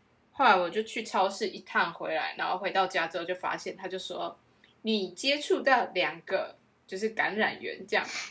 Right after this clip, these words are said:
然后就，God，压力好大哦，不要。<laughs>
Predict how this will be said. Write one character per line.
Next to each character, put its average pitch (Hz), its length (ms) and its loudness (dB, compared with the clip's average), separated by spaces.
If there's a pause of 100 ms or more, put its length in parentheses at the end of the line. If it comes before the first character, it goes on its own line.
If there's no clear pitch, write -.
然 269 100 4
后 320 60 -2
就， 311 80 -2
God， 453 480 8 (220)
压 381 180 6
力 403 120 8
好 240 220 6
大 370 380 -2
哦， 262 440 2 (200)
不 285 60 -4
要。 370 420 4
<laughs> 339 80 4